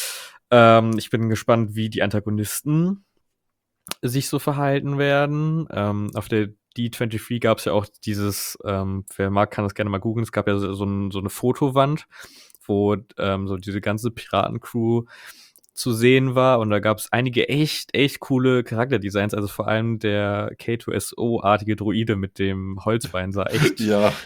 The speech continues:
Speaker 1: echt geil aus.
Speaker 2: Mega.
Speaker 1: Ähm,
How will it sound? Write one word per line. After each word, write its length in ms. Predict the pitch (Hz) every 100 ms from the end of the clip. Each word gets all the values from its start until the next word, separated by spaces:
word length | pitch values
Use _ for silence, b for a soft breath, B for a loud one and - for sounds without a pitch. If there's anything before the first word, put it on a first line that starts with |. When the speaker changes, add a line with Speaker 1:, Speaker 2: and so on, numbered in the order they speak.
| -
Speaker 1:
echt 320 | 156 123 135
geil 280 | - 107 117
aus. 400 | 92 101 120 - b -
Speaker 2:
Mega. 480 | 104 98 92 90 - B B B B B _ -
Speaker 1:
Ähm, 1300 | 107 104 107 107 107 107 107 107 110 110 113 117